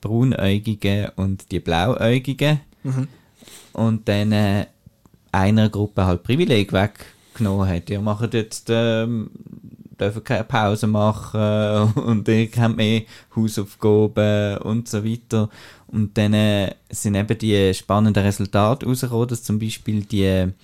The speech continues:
Speaker 1: die, die in der privilegierteren Gruppe gesehen sind, sagen wir jetzt die, die Blauäugigen, die haben dann s-,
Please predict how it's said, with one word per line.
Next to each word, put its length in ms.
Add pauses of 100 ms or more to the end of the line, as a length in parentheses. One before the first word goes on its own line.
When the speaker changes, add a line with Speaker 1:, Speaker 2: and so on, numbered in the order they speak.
(300)
Speaker 1:
die, 80
die 80
in 100
der 80
privilegierteren 1000
Gruppe 340
gesehen 300
sind, 260
sagen 160
wir 80
jetzt 340
die, 300
die 60
Blauäugigen, 760 (460)
die 280 (1040)
haben 240
dann 140
s-, 180